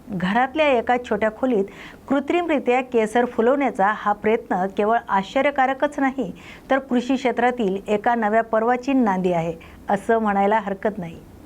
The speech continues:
शहरातील सीए प्रिया अग्रवाल पहाडे यांनी हा अशक्य वाटणारा प्रयोग सत्यात उतरवला आहे. कुठलंही काम करण्यापूर्वी त्याचा सखोल अभ्यास आवश्यक असतो.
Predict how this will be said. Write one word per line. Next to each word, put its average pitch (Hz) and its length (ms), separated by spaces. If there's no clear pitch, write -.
शहरातील 330 460
सीए 240 400
प्रिया 285 520
अग्रवाल 269 380
पहाडे 208 520
यांनी 220 340
हा 226 340
अशक्य 294 480
वाटणारा 226 420
प्रयोग 233 380
सत्यात 254 380
उतरवला 190 340
आहे. 170 240
कुठलंही 233 400
काम 220 260
करण्यापूर्वी 226 640
त्याचा 233 320
सखोल 262 460
अभ्यास 254 400
आवश्यक 196 400
असतो. 180 340